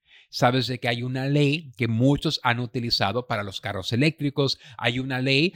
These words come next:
que muchos han utilizado para los vehículos que llegan a pesar más de X cantidad de, de toneladas,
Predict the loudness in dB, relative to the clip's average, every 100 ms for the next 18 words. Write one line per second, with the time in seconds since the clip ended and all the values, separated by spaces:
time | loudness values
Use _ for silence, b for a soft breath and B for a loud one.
0 | B -4 -2 2 2 2 0 -2 2 0
1 | 0 -4 -2 2 2 2 0 0 -2 -4
2 | _ _ _ _ _ -8 4 4 4 4
3 | 4 2 0 0 0 -2 0 0 0 -4
4 | -4 0 0 0 -2 -2 -4 -2 -4 -2
5 | -4 -2 0 0 2 2 2 -6 -2 0
6 | 0 -2 -4 0 0 2 0 2 0 -2